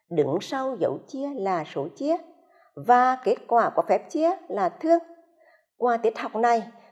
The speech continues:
chúng mình cũng đã có kỹ năng lập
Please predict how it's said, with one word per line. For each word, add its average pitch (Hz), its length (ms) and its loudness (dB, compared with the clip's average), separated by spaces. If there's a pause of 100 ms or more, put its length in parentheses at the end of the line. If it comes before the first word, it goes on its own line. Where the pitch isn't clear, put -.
(120)
chúng 185 260 2
mình 226 280 2
cũng 190 360 0
đã 202 220 -2 (640)
có - 320 8
kỹ 247 140 -4 (100)
năng 320 200 -2 (320)
lập 214 240 6